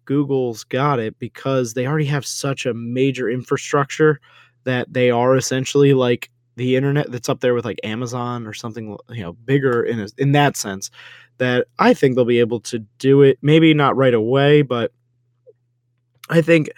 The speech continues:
Stadia by, you know, day one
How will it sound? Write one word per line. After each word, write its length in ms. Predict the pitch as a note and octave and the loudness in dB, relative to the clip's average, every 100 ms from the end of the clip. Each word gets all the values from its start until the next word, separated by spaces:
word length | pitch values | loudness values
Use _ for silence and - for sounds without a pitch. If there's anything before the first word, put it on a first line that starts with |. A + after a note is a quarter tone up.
| - - - | -20 -20 -12
Stadia 720 | - - D3+ E3 F3 F3 E3+ | -6 4 6 6 8 8 6
by, 840 | D3 C3+ C3 C3 C3+ C3+ C3+ C3 A#2+ _ | 4 0 0 0 0 -2 -2 -4 -8 _
you 140 | B2 | -12
know, 60 | G2+ | -10
day 260 | - A2+ | -8 -8
one 600 | G#2 A2 B2+ D3+ F#3 F3+ | -6 -6 -2 -2 -2 -8